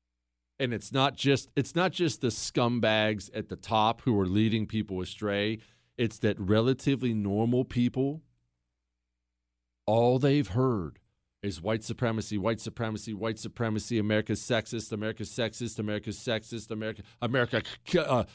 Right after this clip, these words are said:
oppresses gay people, America's evil, America's colonist, America's, that's all they've heard. They're not bad people. They are products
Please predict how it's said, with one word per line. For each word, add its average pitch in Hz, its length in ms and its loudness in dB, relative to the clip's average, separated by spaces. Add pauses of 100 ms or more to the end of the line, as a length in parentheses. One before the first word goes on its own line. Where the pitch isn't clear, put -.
oppresses 143 520 0
gay 143 280 6
people, 143 360 2
America's 131 540 2
evil, 160 380 2
America's 131 480 2 (240)
colonist, 160 600 4
America's, 135 540 2 (1120)
that's 147 220 0
all 131 120 4
they've 120 180 2
heard. 160 220 2 (120)
They're 170 180 6
not 262 280 0
bad 143 300 4
people. 208 500 -4 (1040)
They 151 180 2
are 165 160 4
products 180 680 4